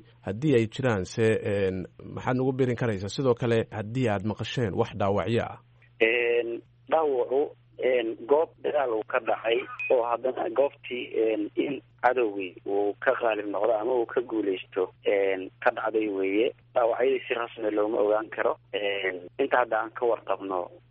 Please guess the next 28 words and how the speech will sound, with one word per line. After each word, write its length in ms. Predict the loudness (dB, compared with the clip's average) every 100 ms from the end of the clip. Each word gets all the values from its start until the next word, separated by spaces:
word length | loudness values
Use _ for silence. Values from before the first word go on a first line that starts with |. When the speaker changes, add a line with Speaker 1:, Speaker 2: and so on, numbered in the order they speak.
| _
Speaker 2:
waxa 200 | -2 2
weeye 340 | 2 2 -2 0
dhaawaca, 540 | 0 2 -2 -6 -12 -8
een, 220 | -8 -2
aad 200 | 0 2
uma 160 | 2 0
badno. 340 | 0 0 -2 -4 _
Maadaama 380 | 0 2 2 -2
hadda 200 | -2 0
ciidamadii 580 | 2 2 0 0 -2 -4
meesha 300 | 0 0 -2
ku 80 | -10
sugnaa 340 | -10 -2 0 2
ee 80 |
amisom 580 | 0 -2 -6 -4 -4 -6 -4
weli 260 | 2 2 4
dagaalkii 480 | 0 0 -2 -8 -2
duururkii 360 | 0 0 -2
uu 100 | -6 -6
ka 120 | -4
socdo 320 | -2 2 2
oo, 320 | 2 0 -2 -6 -2
een, 500 | 0 2 0 -4 -12 -16 0
weli 260 | 2 2
duurkii 360 | 0 -4 -2 -4
la 60 | -4
isku 160 | -4
bacsanayo. 600 | -4 -4 -6 -4 -2 -4